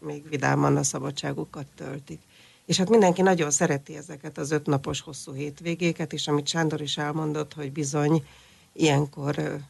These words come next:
nagyon, ö, figyelni kell arra, hogy azok a készletek, amik valóban öt napig szavatosak,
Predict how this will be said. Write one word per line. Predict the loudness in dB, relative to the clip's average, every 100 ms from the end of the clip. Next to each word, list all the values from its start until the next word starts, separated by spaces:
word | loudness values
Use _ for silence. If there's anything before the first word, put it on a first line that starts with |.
| -16 -6
nagyon, | 0 2 4 2 0
ö, | -2 -4 -6
figyelni | -2 2 2 2 0
kell | -2 -2
arra, | -2 -4 -6
hogy | -8 -8
azok | -8 -10 -12
a | -16
készletek, | -12 -10 -10 -12 -18 -14
amik | -12 -12 -10
valóban | -8 -8 -8 -10
öt | -10
napig | -14 -18 -18
szavatosak, | -16 -14 -16 -16 -16 -18